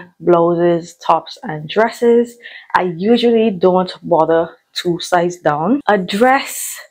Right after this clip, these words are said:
maybe it depends on the style, but for tops and blouses, I don't bother to size down at all, especially if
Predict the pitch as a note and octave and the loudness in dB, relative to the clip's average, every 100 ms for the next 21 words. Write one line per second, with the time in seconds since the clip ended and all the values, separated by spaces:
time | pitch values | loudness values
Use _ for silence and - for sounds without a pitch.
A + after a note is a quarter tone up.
0 | _ _ _ _ - A3+ A#3+ A#3+ A#3+ G3 | _ _ _ _ 2 4 4 2 2 2
1 | F#3+ - F#3+ F#3 E3+ D#3+ E3 - D3+ B2+ | -2 -2 -2 -2 -4 -4 -6 -6 -4 -2
2 | E2+ - _ _ _ _ _ - E3+ D#3 | -4 -8 _ _ _ _ _ -2 0 0
3 | - - - A3 G3+ - G3+ F#3 E3+ D#3+ | -2 -8 -2 -2 0 -2 -2 0 0 2
4 | D#3 D#3 D#3 - F3+ F3 D#3 E3 E3 - | 2 2 0 -2 -2 -2 -4 -4 -4 -8
5 | F3 E3 D3+ D3+ D3+ - - - - - | -8 -6 -6 -4 -6 -6 -12 -18 -10 0
6 | - - - _ _ - - _ - - | 0 0 -8 _ _ -20 -20 _ -4 -2
7 | F3+ - G3+ G3+ G#3+ G3+ G3+ F3+ F3+ - | -2 -2 -4 -2 -4 -4 -2 -2 -2 -8